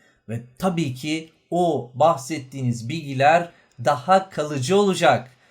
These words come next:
Bu yüzden kalabalık kitlelere anlatmayı tercih edin. Sınıfta konu anlatımlarını mümkün olduğunca bolca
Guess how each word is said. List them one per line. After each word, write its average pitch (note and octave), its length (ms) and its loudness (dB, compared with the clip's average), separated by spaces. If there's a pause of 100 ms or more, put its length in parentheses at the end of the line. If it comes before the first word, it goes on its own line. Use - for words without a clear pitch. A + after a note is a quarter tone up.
(200)
Bu F#3+ 120 0
yüzden E3 340 0
kalabalık F3+ 480 -2
kitlelere D#3+ 480 -2
anlatmayı E3 800 -2 (240)
tercih C#3+ 480 2
edin. B2 220 0
Sınıfta F3 580 -6
konu E3 180 -6
anlatımlarını D3+ 960 -6 (240)
mümkün C3 340 -6
olduğunca D3 680 -4
bolca D3 760 2